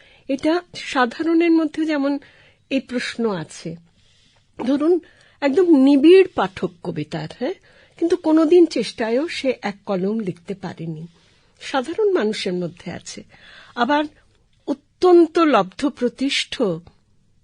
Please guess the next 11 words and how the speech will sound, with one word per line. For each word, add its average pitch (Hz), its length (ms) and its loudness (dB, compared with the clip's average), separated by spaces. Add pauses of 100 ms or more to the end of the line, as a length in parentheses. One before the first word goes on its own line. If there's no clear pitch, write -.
(440)
সাহিত্যিক, - 880 -8 (1000)
তাকে 240 300 -2
আক্ষেপ 233 440 -4 (100)
করতে 190 300 -6
শুনেছি। 170 640 -10 (840)
আমাদের, 349 280 2 (200)
আমাদের 269 320 -2
শীর্ষেন্দু 196 600 -6
দা, 170 160 -12
শীর্ষেন্দু 247 580 -6
মুখোপাধ্যায় 170 640 -10